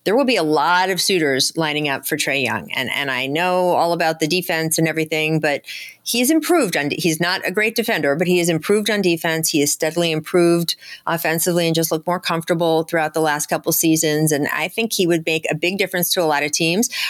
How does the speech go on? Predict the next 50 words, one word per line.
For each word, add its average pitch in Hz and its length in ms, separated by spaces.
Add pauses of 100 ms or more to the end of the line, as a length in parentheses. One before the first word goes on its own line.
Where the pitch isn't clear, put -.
(100)
Are 156 100
the 139 100
Lakers 147 600 (100)
gonna 240 480
make 240 160
a 247 80
mo-, 247 300
move 247 240
for 254 100
him 254 220
this 254 160
summer? 269 280
They're 190 120
gonna 170 160
have 160 180
three 196 200
number 202 240
one 190 180
draft 185 320
picks 214 240
starting 202 420
after 190 240
the, 190 160
you 202 80
know, 185 120
starting 180 340
at 185 80
the 190 60
draft. 190 360
So 143 260 (360)
that 123 140
is 175 120
going 214 300
to 220 80
be 220 160
an 220 80
interesting 226 480
question. 220 480
I, 151 140
I 196 80
just 277 200
think 240 160
there's 202 160
gonna 190 160
be 180 120
a 170 60
lot 160 140
of 160 80
interest 240 380
there. 147 320